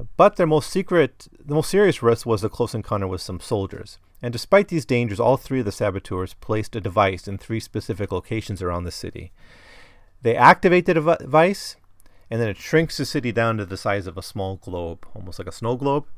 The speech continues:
And Dick has some kind of fascination with snow globes. It, it has actually come up quite often in his,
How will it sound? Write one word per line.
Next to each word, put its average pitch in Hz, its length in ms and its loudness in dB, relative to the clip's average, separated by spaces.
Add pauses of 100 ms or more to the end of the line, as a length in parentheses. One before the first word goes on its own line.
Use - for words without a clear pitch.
(1400)
And 147 220 -4 (120)
Dick 320 220 2
has - 180 6
some 294 220 6
kind 196 280 4
of 113 160 4
fascination 123 760 0
with 101 100 -4
snow 110 240 -4
globes. 98 400 -12
It, 107 200 -12
it 110 100 -6
has 143 240 2
actually 117 320 -2
come 113 320 -4
up 95 220 -4
quite 98 380 -4
often 95 540 -4
in 92 280 -10
his, 87 560 -12